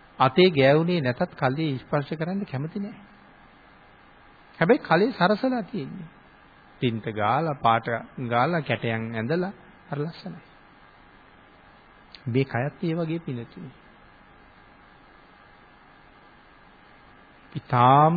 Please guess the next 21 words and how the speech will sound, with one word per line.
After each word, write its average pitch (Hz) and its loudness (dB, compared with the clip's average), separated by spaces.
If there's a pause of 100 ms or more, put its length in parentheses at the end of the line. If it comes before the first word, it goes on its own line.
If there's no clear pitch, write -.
ස්වල්ප 135 0
ප්‍රමාණයක් 156 0
වෙච්ච 147 -4 (1500)
මේ 151 6
හැම 143 4 (1500)
ගලවලා 135 2
අයින් 117 -2
කළොත් 156 -4 (1400)
හැමට 170 2
ඇතුලෙන් 165 0
තියෙන 185 -4
හරිය 170 -2
අත 147 -2
ගන්න 151 -4
අපි 147 -6
කැමති, 143 -4 (920)
අල්ලන්න 127 -2
ස්පර්ශ 127 -6
කරන්න 165 -8
කැමති 185 -12
නෑ. - -16